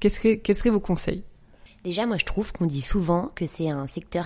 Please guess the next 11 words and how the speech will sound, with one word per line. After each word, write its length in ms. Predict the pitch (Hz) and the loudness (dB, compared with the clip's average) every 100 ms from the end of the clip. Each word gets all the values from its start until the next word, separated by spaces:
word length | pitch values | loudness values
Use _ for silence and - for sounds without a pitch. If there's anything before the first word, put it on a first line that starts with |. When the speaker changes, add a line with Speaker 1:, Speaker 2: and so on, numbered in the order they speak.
| - | -6
Speaker 2:
qui 100 | 147 | -8
est 60 | 143 | -6
complètement 440 | 170 170 175 165 | 0 0 4 2
bouché, 520 | 160 160 - 170 185 - - - | 2 -2 0 2 0 -2 -20 -14
qu'il 100 | - | -8
y 20 | |
a 40 | 151 | -4
plus 160 | - | 0
rien 220 | 202 190 185 | 4 6 6
à 100 | 170 | 4
faire, 440 | 180 165 170 | 2 2 2